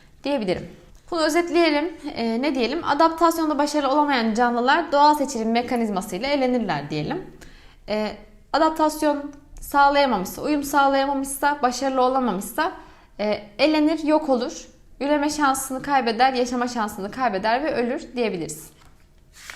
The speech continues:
Mesela çok güzel bir örneğimiz var ve bütün kitaplarda karşınıza çıkıyor. O yüzden bunu bilin istiyorum.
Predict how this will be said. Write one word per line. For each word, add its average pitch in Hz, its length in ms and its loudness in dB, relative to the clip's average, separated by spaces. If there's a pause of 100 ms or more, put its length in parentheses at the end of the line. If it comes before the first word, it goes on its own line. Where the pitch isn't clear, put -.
(680)
Mesela 349 360 0
çok 359 200 -4
güzel 302 280 2
bir 311 60 2
örneğimiz 294 420 0
var 294 180 2
ve 262 120 -6
bütün 269 180 -8
kitaplarda 233 440 -2
karşınıza 240 480 -2
çıkıyor. 254 340 -4
O 233 80 -2
yüzden 220 340 -2
bunu 277 240 -6
bilin 220 200 0
istiyorum. 170 520 -6